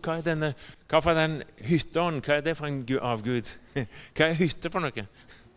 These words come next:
Og du leste jo det at de solgte gård og grunn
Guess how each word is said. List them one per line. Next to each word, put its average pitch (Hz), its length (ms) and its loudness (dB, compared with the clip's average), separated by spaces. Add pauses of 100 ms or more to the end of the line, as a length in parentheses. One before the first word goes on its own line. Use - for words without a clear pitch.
(1700)
Og 110 920 0
du 151 100 4
leste 143 300 0
jo 139 80 0
det 135 80 2
at 127 100 -4
de 135 80 -4
solgte 127 560 0 (3000)
gård 143 300 6
og 117 80 -2
grunn 147 320 2